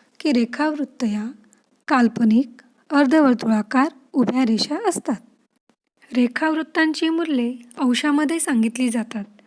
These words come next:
त्यांना रेखांश म्हणतात. शून्य अंश रेखावृत्त हे मूळ रेखावृत्त आहे. सर्व रेखावृत्तांचे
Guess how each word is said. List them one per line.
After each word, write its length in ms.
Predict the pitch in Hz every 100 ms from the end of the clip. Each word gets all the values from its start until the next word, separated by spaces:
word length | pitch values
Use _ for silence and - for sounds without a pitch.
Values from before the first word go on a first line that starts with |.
| _ _ _ -
त्यांना 340 | 254 226 262
रेखांश 480 | 277 233 247 294 302
म्हणतात. 360 | 294 226 214 190 _ _ _ _ _ _ _ _ _ _ _ _
शून्य 440 | - - 254 240 254
अंश 260 | 320 359
रेखावृत्त 680 | 330 320 320 330 339 339 - 240 262 -
हे 140 | 294
मूळ 260 | 320 311 359
रेखावृत्त 600 | 320 - 269 226 226 269
आहे. 260 | 226 180 190 _ _ _ _ _ _ _ _ _ -
सर्व 240 | 277 240 269
रेखावृत्तांचे 1080 | 320 320 311 320 311 - 330 330 320 262